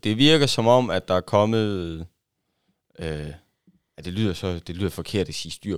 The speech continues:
på det, ikke? Men det er sådan, jeg oplever det. At, at det uanset om det er oppe på, øh, kontorgangene heroppe, eller når du kommer ud til afvikling af kampene, eller når, øh, spillerne træner eller sådan noget, så er der en, en, en, øh, jamen, en plan. Altså, der er et mål,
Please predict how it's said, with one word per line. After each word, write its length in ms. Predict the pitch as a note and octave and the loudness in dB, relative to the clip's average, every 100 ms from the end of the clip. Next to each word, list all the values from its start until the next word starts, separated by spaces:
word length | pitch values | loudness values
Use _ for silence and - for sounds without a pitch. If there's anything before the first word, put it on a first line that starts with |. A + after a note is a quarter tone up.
| - | -6
på 140 | E2 | -8
det, 80 | - | -8
ikke? 220 | F#2+ - | -10 -10
Men 200 | E2 D#2+ - _ _ _ _ _ _ _ _ _ _ - | -10 -10 -16 _ _ _ _ _ _ _ _ _ _ -6
det 40 | |
er 40 | A#2+ | -4
sådan, 180 | B2+ A2+ | -2 2
jeg 80 | |
oplever 320 | F2 E2+ F2 D#2+ | 2 2 -4 -8
det. 100 | E2 _ | -12 _
At, 160 | - G2 - | -4 -4 -4
at 200 | A2+ - | -6 -2
det 80 | B2+ | 0
uanset 460 | C3+ D3+ C#3+ C#3 | 2 2 2 0
om 120 | A2 G2+ | 0 2
det 60 | |
er 40 | G#2 | 2
oppe 260 | G#2 - | 2 -2
på, 400 | F2+ E2 D#2+ - - | -10 -6 -6 -6 -6
øh, 80 | - | -8
kontorgangene 680 | - F#2 C#3 D3+ A2+ A2 A2 | -8 0 4 6 4 2 2
heroppe, 360 | A#2+ A2 - | 4 4 2
eller 260 | E2+ D#2 D#2 - - _ | -4 -4 -6 -10 -20 _
når 100 | E2+ | -8
du 80 | D#2+ | -6
kommer 260 | - F2+ G#2 | -4 -2 -2
ud 100 | G2+ | -4
til 260 | - D2+ - | -8 -10 -2
afvikling 480 | E2+ F#2+ G2 - | -2 0 -4 -10
af 60 | - | -10
kampene, 600 | F2+ G2+ C#3 - F#2+ - | -4 -4 -4 -10 -12 -10
eller 280 | D#2+ D2 B1+ - - - - - | -6 -6 -6 -10 -20 -20 -20 -8
når, 320 | F2 D2 - - | -6 -4 -6 -8
øh, 220 | - - | -10 -10
spillerne 400 | - G#2+ G2+ F#2 | -8 -4 -2 -4
træner 400 | D#2 A2 C3+ D3+ | -4 0 2 2
eller 160 | A#2 F#2 | 0 -2
sådan 140 | - | -2
noget, 220 | A2+ A2+ | -2 -2
så 120 | - C3+ | 2 4
er 140 | C3 | 6
der 180 | B2+ A2 | 6 4
en, 220 | F#2 F2+ | 2 -6
en, 360 | - F#2+ F#2 A#1+ | -6 -6 -6 -8
en, 320 | F#2+ F#2 G2 - _ - - - _ - | -6 -6 -8 -14 _ -20 -20 -20 _ -10
øh, 360 | F#2+ F2 E2 E2+ - | -4 -2 -2 -4 0
jamen, 100 | A2+ | 2
en 20 | A#2+ | 4
plan. 420 | F3 G3 B2 D#2+ - | 4 4 2 -2 -2
Altså, 200 | A2+ A#2 | 0 2
der 120 | B2 | 4
er 200 | C3 D3 | 6 6
et 100 | C#3+ | 4
mål, 340 | D#3+ F3+ A#2+ | 2 2 0